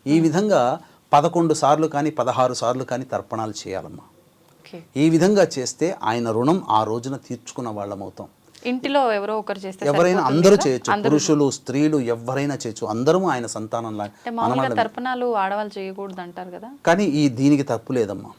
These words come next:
Speaker 2: తప్పు లేదు.
Speaker 1: దీనికి తప్పు లేదు.
Speaker 2: మ్మ్.
Speaker 1: ఇది అందరూ కూడా చేయాల్సినటువంటి విధి
Speaker 2: విధానం.
Speaker 1: విధానం.
Speaker 2: ఓకే.
Speaker 1: మ్మ్.
Speaker 2: అంటే దీన్ని బట్టి అనిపిస్తోంది, ఏదైనా సరే మనం మన నిత్య జీవితంలో కూడా ఎవరి దగ్గరైనా మనం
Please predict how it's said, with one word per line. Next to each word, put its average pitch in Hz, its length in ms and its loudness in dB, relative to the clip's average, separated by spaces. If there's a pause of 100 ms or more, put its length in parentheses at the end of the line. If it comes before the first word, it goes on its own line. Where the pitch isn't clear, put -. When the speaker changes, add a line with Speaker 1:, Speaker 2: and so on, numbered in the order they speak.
Speaker 2:
తప్పు - 160 -18
లేదు. 151 160 -16
Speaker 1:
దీనికి 104 220 -6
తప్పు - 260 -10
లేదు. 95 400 -14
Speaker 2:
మ్మ్. 175 120 -10
Speaker 1:
ఇది 113 140 -2
అందరూ 165 320 6
కూడా 156 320 4 (100)
చేయాల్సినటువంటి 120 880 -2 (320)
విధి 113 300 0
Speaker 2:
విధానం. 113 480 -4
Speaker 1:
విధానం. 101 40 -12 (460)
Speaker 2:
ఓకే. 165 240 -16
Speaker 1:
మ్మ్. 95 100 -18 (1120)
Speaker 2:
అంటే 190 140 -8
దీన్ని 190 260 -6
బట్టి 185 260 -4
అనిపిస్తోంది, 202 640 -4
ఏదైనా 208 680 -2
సరే 214 240 -6
మనం 185 480 -8
మన 196 260 -2
నిత్య 214 280 -2
జీవితంలో 214 460 -4
కూడా 208 140 -2
ఎవరి 190 420 -2
దగ్గరైనా 190 580 -4
మనం 175 400 -8